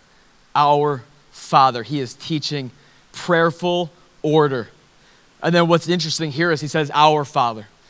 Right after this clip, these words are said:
And we've gotta hit this 'cause we can't move on, because I think for many of us, even now that I've said God is the director, we're gonna go, "Well, that isn't really relational." We're gonna respond in a way that's like, "Well,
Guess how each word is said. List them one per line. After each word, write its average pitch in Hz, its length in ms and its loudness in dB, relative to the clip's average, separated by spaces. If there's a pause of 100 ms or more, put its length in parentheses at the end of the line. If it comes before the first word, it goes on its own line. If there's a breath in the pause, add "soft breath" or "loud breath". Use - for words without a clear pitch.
(160 soft breath)
And 160 140 2
we've 175 160 4
gotta 180 300 6
hit 156 160 -2
this 151 140 -6
'cause 151 140 -6
we 151 60 -4
can't 180 340 0
move 156 220 -2
on, 156 180 2
because 143 260 -4
I 151 60 0
think 170 240 -2
for 165 120 -4
many 170 400 2
of 139 180 0
us, 131 420 -2 (320 loud breath)
even 190 320 2
now 180 240 4
that 165 100 0
I've 160 140 2
said 156 220 -4
God 180 260 6
is 160 140 -2
the 156 100 2
director, 147 880 0 (240 loud breath)
we're 180 140 2
gonna 190 180 2
go, 160 400 4 (840 loud breath)
"Well, 175 240 6
that 180 240 4
isn't 185 260 2
really 170 280 4
relational." 160 760 2 (1160)
We're 175 100 2
gonna 208 140 6
respond 208 720 2
in 202 60 4
a 185 80 4
way 180 240 4
that's 170 220 0
like, 165 240 4
"Well, 180 220 0